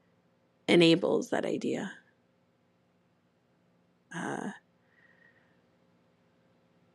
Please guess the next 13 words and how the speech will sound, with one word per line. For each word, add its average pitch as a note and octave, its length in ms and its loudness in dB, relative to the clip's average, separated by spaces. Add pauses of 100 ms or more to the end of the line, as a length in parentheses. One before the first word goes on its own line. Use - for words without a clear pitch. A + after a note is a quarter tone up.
(520)
so F3 420 4 (720)
just - 180 -2
kind A#3 160 6
of G3+ 80 4
food, - 340 0
food - 240 -2
for - 160 -2
thought. - 360 -4 (1800)
God F3+ 200 4
desires F3 400 0
so - 100 0
badly D#3+ 460 -2
for - 380 -6